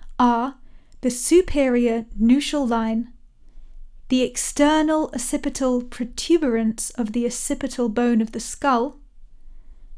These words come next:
the nuchal ligament at the back of the neck, and the spinous process of the C seven to T twelve vertebrae.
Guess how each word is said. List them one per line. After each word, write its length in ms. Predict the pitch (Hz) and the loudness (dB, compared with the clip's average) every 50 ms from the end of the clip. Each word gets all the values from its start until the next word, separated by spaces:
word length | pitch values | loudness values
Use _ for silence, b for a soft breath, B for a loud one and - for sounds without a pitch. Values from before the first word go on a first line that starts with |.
| - - - - - - - - - | -16 -16 -18 -18 -18 -16 -14 -4 0
the 80 | 262 | 4
nuchal 580 | 226 226 233 269 320 339 - - - 311 277 240 | 6 8 8 8 6 6 2 2 2 2 2 4
ligament 600 | 254 277 262 277 233 240 226 220 - - - - - | 2 2 4 4 4 4 4 0 -2 -4 -10 -12 -4
at 160 | - 247 247 | -4 -4 -2
the 80 | - 233 | -2 -2
back 300 | - - 262 269 277 - | 2 2 2 2 2 -4
of 100 | 262 247 | -6 -2
the 80 | - 233 | 2 2
neck, 400 | 220 233 226 247 - - - - - - - - - - - - - - | 4 2 2 -2 -8 -12 -18 -18 -18 -18 -16 -14 -14 -14 -10 -10 -2 2
and 480 | 285 311 302 262 240 262 294 - - - - - - - - - - - - | 4 6 6 6 6 4 2 0 -4 -8 -8 -10 -10 -12 -12 -14 -14 -8 -6
the 100 | 254 240 | -4 -4
spinous 640 | - - - - 277 285 302 311 302 311 294 - | -4 -6 -2 0 2 4 4 4 2 0 -2 -4
process 760 | - - - 277 262 254 247 - - 233 233 233 - - - - | -6 -4 -2 0 0 0 0 -2 -4 -4 -4 -6 -8 -10 -2 2
of 360 | 254 262 262 226 - - - | 4 6 6 4 2 -4 -6
the 100 | - 254 | -4 -4
C 440 | 247 - - - - - 320 330 330 | -2 -2 -2 -2 0 2 2 2 2
seven 680 | 320 - - - 269 254 247 240 233 226 240 247 247 - - | 0 -2 -2 0 0 0 0 -2 -2 -2 -2 -2 -4 -8 -8
to 120 | - 240 | -8 -8
T 320 | 240 - - 285 285 294 | -8 -4 -4 -2 -2 -2
twelve 560 | 285 285 - - 247 240 226 226 226 233 233 - | -2 -4 -2 0 0 0 2 0 -2 -4 -6 -8
vertebrae. 720 | - 214 254 240 233 233 - 220 220 240 233 226 226 220 | -4 -2 0 0 0 -2 -6 -10 -8 -8 -6 -6 -8 -10